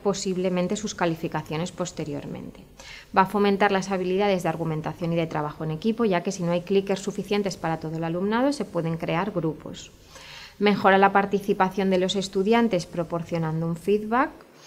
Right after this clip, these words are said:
ya que podemos ver si se ha entendido o no, eh, la materia que hemos explicado, y también es una forma de facilitar el control de asistencia, ya que, eh, podemos obtener las respuestas de los alumnos y ver quién ha lle-, venido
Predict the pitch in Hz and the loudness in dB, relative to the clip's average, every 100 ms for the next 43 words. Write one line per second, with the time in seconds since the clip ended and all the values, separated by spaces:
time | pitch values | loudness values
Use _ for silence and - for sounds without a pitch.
0 | - - - 190 170 143 185 180 175 175 | -20 -20 -6 -4 0 0 2 2 2 0
1 | 180 208 202 - - 165 170 165 175 175 | 2 2 0 -4 -4 -2 0 0 0 2
2 | 175 170 170 185 196 - - 160 156 151 | 2 2 2 0 0 -2 -8 -6 -4 -4
3 | 156 147 156 156 156 160 156 156 156 - | -6 -6 -6 -4 -4 -4 -6 -6 -8 -12
4 | - 175 - 220 226 254 269 311 311 220 | -12 -10 -6 -2 2 6 6 4 2 0
5 | 240 - 202 185 185 190 214 208 185 185 | 0 2 4 4 2 2 0 2 2 2
6 | 214 214 190 190 175 170 190 185 160 160 | 0 0 -2 0 0 2 4 4 2 -2
7 | 156 156 175 190 202 202 202 202 214 226 | -2 -2 -2 0 -2 -2 -2 -2 0 0
8 | 254 - - - - 180 170 202 208 - | 0 -4 -20 -14 -4 -2 0 0 0 -2
9 | 175 165 156 156 151 151 - - 190 175 | -4 -2 -2 -4 -6 -8 -12 -6 0 2
10 | 175 185 196 185 190 196 185 165 160 160 | 2 0 -2 -2 0 2 2 0 -2 -6
11 | 175 - 175 180 180 196 190 185 185 190 | -8 -6 -2 -2 -2 -2 -2 -2 -2 -2
12 | 165 165 165 - - 165 156 156 156 170 | 0 -2 -4 -12 -6 -4 -2 -4 -4 -4
13 | 160 151 156 | -4 -2 -4